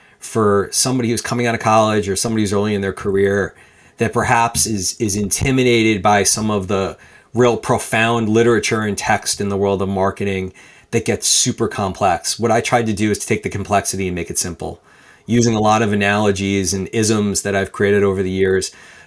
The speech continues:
to help break down the construct of what do you need to think about when you're trying to create brand love.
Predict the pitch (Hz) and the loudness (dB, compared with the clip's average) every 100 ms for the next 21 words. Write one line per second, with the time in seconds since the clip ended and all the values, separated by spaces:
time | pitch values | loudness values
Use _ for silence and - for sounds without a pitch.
0 | - 117 123 104 - 120 113 - 117 113 | -2 0 0 -2 2 2 2 -2 -2 -2
1 | 104 - - 107 107 - 98 92 - 98 | -4 -6 -4 -2 -2 0 0 -2 -2 -4
2 | 90 - - - - 120 165 214 202 165 | -6 -12 -20 -18 0 2 4 4 2 2
3 | 123 131 131 110 101 98 104 101 95 110 | 0 -2 0 2 2 2 0 -2 -2 -2
4 | 104 95 107 92 98 90 87 80 - | -2 0 2 2 2 -2 -4 -8 -10